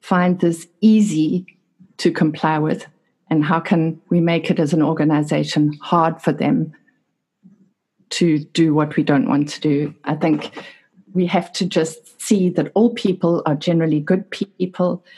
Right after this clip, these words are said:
The environment and how we frame that environment influences whether they're going to be their best or their self.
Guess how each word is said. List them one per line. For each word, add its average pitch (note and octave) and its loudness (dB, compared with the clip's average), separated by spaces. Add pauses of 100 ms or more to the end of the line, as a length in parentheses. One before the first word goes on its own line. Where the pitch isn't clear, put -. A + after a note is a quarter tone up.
(380)
The E3+ 2
environment F3+ 0
and D3 0 (100)
how F3+ -4
we F3 2
frame G3 2
that D#3 -4
environment D3+ 2
influences D3+ 0
whether D#3+ 0
they're D#3 -2
going D#3 0
to - -10
be D3+ -2
their D3+ -2
best F3 -6
or D3+ -2
their C3+ -4
self. F#3+ -4